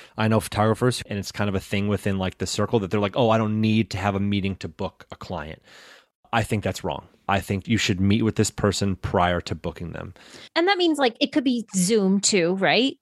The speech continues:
Speaker 1: Yeah. I also should say, though, that, like, some of those big companies, you cannot meet with that person prior. You get to meet that person literally the day of your wedding. And if that's not a big deal to you, then forget what I just said.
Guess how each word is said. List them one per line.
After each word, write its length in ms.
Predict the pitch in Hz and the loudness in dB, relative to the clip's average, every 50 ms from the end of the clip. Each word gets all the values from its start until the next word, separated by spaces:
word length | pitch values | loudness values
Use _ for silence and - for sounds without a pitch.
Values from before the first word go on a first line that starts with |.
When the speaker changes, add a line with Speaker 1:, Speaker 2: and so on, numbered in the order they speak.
| _ - - - | _ -18 -12 -8
Speaker 1:
Yeah. 140 | 104 95 92 - - - - - | -6 -6 -6 -8 -12 -12 -4 0
I 120 | 151 151 | 0 2
also 240 | 156 151 - - 160 | 2 2 2 0 0
should 220 | - - 151 135 | 2 0 0 0
say, 220 | - - 127 120 117 | 0 0 2 2 4
though, 160 | 104 113 110 | 4 2 2
that, 220 | 104 120 110 - | 2 0 -2 0
like, 160 | 117 110 - | -2 -2 -2
some 180 | - - 123 117 | 0 0 2 2
of 60 | 110 | 4
those 160 | 117 113 107 | 2 2 0
big 280 | - - - 113 113 117 | -2 -2 -2 -2 -2 -2
companies, 540 | - 110 107 98 117 113 120 135 131 - - - - - | -4 -4 -4 -2 0 0 0 0 0 -2 -4 -10 -6 -2
you 100 | 127 117 | -2 -2
cannot 460 | - 143 135 127 131 139 156 - 131 | 0 0 0 2 4 2 2 0 -2
meet 160 | 110 - - | -8 -8 -8
with 140 | 101 95 - | -8 -6 -4
that 180 | 98 92 - | -6 -6 -6
person 340 | - - 85 - - 92 87 | -6 -8 -6 -6 -6 -6 -8
prior. 480 | - - - 87 80 82 78 - - - - - - - | -6 -2 0 0 0 0 -2 -4 -6 -10 -12 -18 -18 -10
You 320 | - 107 107 113 110 107 98 | -4 0 2 2 2 0 0
get 180 | 113 104 - - | -2 -4 -4 -2
to 200 | - 113 107 104 | -2 0 0 0
meet 300 | 92 98 104 104 95 - | -2 -2 -2 -2 0 0
that 160 | 107 98 - | 0 0 2
person 420 | - 110 - - 120 117 113 107 - - - _ - | 0 0 0 -2 -4 -4 -4 -6 -8 -12 -20 _ -4
literally 320 | 131 120 120 123 127 127 | 0 2 4 4 4 4
the 120 | 113 123 117 | 2 2 2
day 140 | - 117 120 | 4 4 4
of 80 | 120 | 4
your 100 | 127 139 | 4 4
wedding. 300 | 156 170 160 120 98 98 - - - | 4 4 2 2 0 -4 -8 -6 0
And 60 | 170 175 | 0 2
if 80 | 156 | 4
that's 240 | - 202 202 - - | 2 2 0 2 4
not 120 | 233 233 | 4 4
a 40 | 208 | 4
big 180 | 170 196 190 156 | 4 2 0 2
deal 220 | 156 170 185 190 | 2 2 2 2
to 120 | - - 220 | 2 2 2
you, 200 | 226 233 226 - - - - | 4 4 2 0 -4 -6 0
then 140 | - 170 156 | 0 2 2
forget 420 | - - 151 123 - 151 170 - | 2 2 2 2 4 4 2 2
what 180 | - 135 135 135 | 2 2 4 4
I 100 | 127 127 | 4 4
just 240 | 107 113 107 - - | 2 2 0 0 0
said. 260 | - 82 69 - | -2 -2 -4 -6